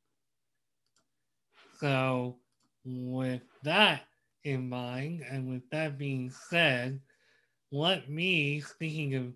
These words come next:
being transformational, let me segue into, so you went to the U K and you continued doing all these things,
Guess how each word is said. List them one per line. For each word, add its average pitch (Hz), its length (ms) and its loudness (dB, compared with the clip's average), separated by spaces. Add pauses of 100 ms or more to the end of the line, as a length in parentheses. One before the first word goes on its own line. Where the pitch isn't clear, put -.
(140)
being 143 280 -2
transformational, 139 1400 -4 (440)
let 147 280 -2
me 165 180 -4
segue 135 1160 0 (520)
into, 143 640 0
so 135 600 4 (520)
you 135 160 0
went 151 340 2 (160)
to 170 160 0
the 151 120 0
U 147 260 -2
K 135 680 2 (140)
and 120 560 -4 (560)
you 131 100 -4
continued 147 680 -4
doing 139 640 0 (380)
all 139 220 2
these 151 260 -2 (100)
things, 123 580 -4